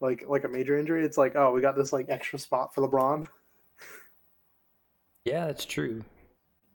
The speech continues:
Speaker 2: I mean, you think, like, in the past when, you know, when M J came back for those two years, he took people's spot when he was a Wizard, you know? So they've kinda dodged that bullet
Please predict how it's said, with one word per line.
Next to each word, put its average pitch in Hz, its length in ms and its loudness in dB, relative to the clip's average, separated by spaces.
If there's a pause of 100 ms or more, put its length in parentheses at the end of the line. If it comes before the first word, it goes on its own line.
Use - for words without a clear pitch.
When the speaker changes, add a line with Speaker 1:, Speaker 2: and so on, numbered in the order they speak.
(280)
Speaker 2:
I 135 60 2
mean, 143 120 -2
you 151 80 -2
think, - 240 -2
like, 135 220 0
in 127 80 -4
the 113 60 -6
past 117 480 -2
when, 104 500 -2 (1700)
you 120 80 -2
know, 113 60 -2
when 113 100 -2
M 117 140 -4
J 113 160 -2
came 110 180 -4
back 101 220 -2
for - 100 -4
those 101 160 -2
two - 140 -2
years, 101 480 -2
he - 200 -10
took - 320 -4
people's 110 340 -4
spot 98 480 -4 (1000)
when 113 200 -4
he 110 100 -4
was 104 100 -4
a 101 80 -4
Wizard, 104 320 -4
you 98 100 -4
know? 101 220 -4 (1080)
So 95 120 -2
they've 101 200 -4
kinda 107 220 -2
dodged 98 320 -2
that 95 180 -2
bullet 98 300 -2